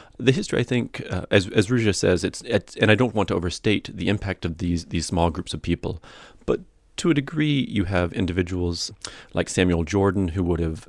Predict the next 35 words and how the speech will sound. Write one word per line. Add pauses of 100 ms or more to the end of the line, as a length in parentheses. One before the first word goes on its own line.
uh,
been
the
head
of
Alborz
College, (380)
um,
which
was
a
very
significant
educational
institution,
particularly
for
an
elite
strata
within
Iranian
society (640)
leading
up
to
the,
Iran's
constitutional
revolution. (320)
So
there's
a, (120)
a
boulevard